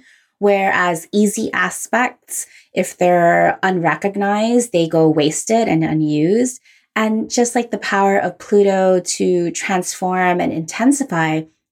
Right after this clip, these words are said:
and Saturn can turn doubt into mastery,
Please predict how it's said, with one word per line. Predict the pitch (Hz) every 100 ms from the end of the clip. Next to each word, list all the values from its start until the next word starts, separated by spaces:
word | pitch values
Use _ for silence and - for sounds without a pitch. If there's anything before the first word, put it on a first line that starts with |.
| _
and | 185 185
Saturn | - - 196 262 220 190 180 180 175 _ _
can | - 190
turn | - 196 185
doubt | 170 185 185
into | 180 170 170
mastery, | 165 214 277 - 170 165 160